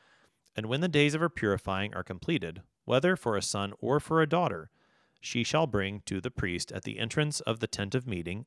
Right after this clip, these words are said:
a lamb a year old for a burnt offering,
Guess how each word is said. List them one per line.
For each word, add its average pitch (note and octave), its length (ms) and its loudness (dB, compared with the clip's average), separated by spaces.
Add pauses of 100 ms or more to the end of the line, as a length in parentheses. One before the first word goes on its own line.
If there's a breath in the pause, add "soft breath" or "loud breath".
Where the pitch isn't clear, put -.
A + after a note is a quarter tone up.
a G2 100 -2
lamb F2+ 520 0
a G#2 80 -2
year F#2+ 280 2
old G2 360 -2
for C#3 180 2
a B2+ 60 4
burnt F2+ 260 0
offering, G#2 500 0